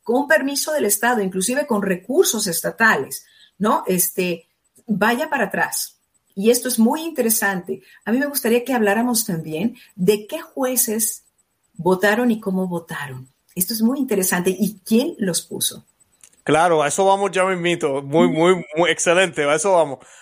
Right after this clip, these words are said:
Speaker 2: Ahora, algo que quería mencionar, me, y me gustó que mencionaras el lado espiritual, porque sí, sucede el veinticuatro de junio,
Speaker 1: Sí.
Speaker 2: eh, que nosotros discutíamos en un programa que hicimos en,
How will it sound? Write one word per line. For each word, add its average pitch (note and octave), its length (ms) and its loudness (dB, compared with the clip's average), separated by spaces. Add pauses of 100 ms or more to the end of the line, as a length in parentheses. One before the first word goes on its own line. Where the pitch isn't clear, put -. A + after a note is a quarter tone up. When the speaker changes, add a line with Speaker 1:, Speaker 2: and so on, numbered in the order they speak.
(100)
Speaker 2:
Ahora, E3+ 260 6
algo F#3 420 2
que A#3 140 -6
quería A3+ 320 4
mencionar, G3+ 600 0
me, D#3 300 -4
y D3 140 -6
me C#3 140 -4
gustó C#3+ 280 -2
que E3+ 120 2
mencionaras E3 560 2
el D#3 80 -2
lado D3+ 160 2
espiritual, D#3+ 560 0
porque D3+ 260 -2
sí, F#3 220 -4
sucede E3 560 2
el E3+ 60 2
veinticuatro D#3+ 880 0
de G#3 100 2
junio, D#3 560 0 (340)
Speaker 1:
Sí. - 240 -2
Speaker 2:
eh, D3 640 0
que G3 480 2
nosotros D#3+ 540 -4
discutíamos F3 500 2
en E3 80 -2
un D#3+ 80 -8
programa E3 320 2
que C3+ 60 -8
hicimos D#3 280 -2
en, D3 140 -6